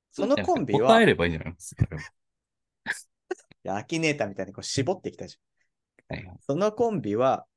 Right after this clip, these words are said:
Speaker 1: キングオブコントで優勝したことありますか？
Speaker 2: うん。はい。
Speaker 1: はい。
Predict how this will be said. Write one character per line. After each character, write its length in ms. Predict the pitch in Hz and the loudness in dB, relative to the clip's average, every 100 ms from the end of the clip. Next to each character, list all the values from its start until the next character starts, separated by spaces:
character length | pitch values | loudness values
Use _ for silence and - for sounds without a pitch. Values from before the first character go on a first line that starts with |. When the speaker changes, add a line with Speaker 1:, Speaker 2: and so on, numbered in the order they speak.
| _ | _
Speaker 1:
キ 180 | - 185 | -6 -4
ン 320 | 214 240 240 | -4 -4 0
グ 140 | 233 233 | 4 4
オ 80 | 226 | 4
ブ 160 | 226 | 0
コ 180 | 220 226 | -2 -6
ン 120 | 208 | -6
ト 180 | 196 101 | -6 -8
で 120 | 95 | -6
優 340 | 95 131 214 226 | -2 2 2 2
勝 420 | 220 214 202 196 | 2 4 6 4
し 80 | 196 | 2
た 100 | 190 | 0
こ 80 | |
と 100 | 175 | 0
あ 40 | 131 | -2
り 100 | 101 | -4
ま 120 | 196 | -6
す 80 | - | -10
か？ 140 | - | -20
Speaker 2:
う 20 | |
ん。 20 | _ _ _ _ _ _ _ _ _ _ _ | _ _ _ _ _ _ _ _ _ _ _
は 120 | - 101 | 2 2
い。 80 | - - _ _ _ _ _ _ _ _ _ _ _ _ - | 0 -18 _ _ _ _ _ _ _ _ _ _ _ _ 0
Speaker 1:
は 100 | 185 | 0
い。 160 | - | 0